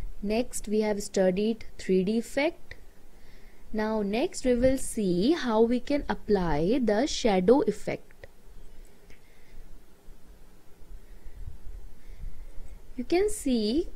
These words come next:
there is a quite similarity between shadow effect and three D effect. This is a three D effect, right? We can see the depth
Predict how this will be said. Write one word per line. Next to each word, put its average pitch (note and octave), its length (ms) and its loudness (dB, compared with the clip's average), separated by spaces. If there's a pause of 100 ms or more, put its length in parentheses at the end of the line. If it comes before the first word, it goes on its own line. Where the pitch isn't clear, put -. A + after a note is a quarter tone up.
(200)
there A3 260 6
is D4 160 2
a F4+ 80 6
quite A#3 480 4
similarity G#3 720 4
between A#3 720 2 (240)
shadow G3+ 580 6
effect - 680 0
and G#3 300 0 (160)
three D#4+ 240 4
D D4 200 4
effect. - 640 -4 (2750)
This C4 360 0
is G3 560 2 (280)
a C4 240 2 (100)
three B3 280 2
D C#4 200 2
effect, - 600 -4 (480)
right? A#3 400 0 (760)
We G3+ 160 2
can C#4+ 260 0
see D4+ 460 6
the C#4 220 4
depth G#3+ 640 0